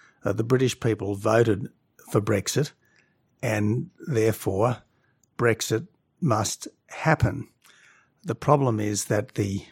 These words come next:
plan, as I understand it, that, uh, the government is now, or at least the Prime Minister is putting forward, is a kind of half in, half out plan where you remain bound potentially inevitably,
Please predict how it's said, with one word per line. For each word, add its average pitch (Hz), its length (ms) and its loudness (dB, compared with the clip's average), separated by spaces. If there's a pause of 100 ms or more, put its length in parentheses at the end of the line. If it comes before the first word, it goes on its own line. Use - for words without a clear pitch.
(120)
plan, 135 720 0
as 113 160 -4
I 131 220 2
understand 101 600 -2
it, 117 240 -4
that, - 340 -4
uh, 101 140 -2
the 113 120 -4
government 101 580 -2
is 110 240 -2
now, 98 400 0 (320)
or 120 80 -2
at 101 80 -4
least 101 180 0
the - 80 -8
Prime 101 280 -2
Minister 123 380 2
is 98 120 -10
putting 98 320 -4
forward, 107 460 0 (580)
is 110 520 -2 (840)
a 151 80 0
kind 110 300 -2
of 107 80 -6
half 117 400 0
in, 110 160 -2
half 104 380 -4
out 131 280 4
plan - 460 -2 (640)
where 107 560 0
you 120 240 -2
remain 107 540 2
bound 104 500 -2
potentially 107 640 -2
inevitably, 117 680 0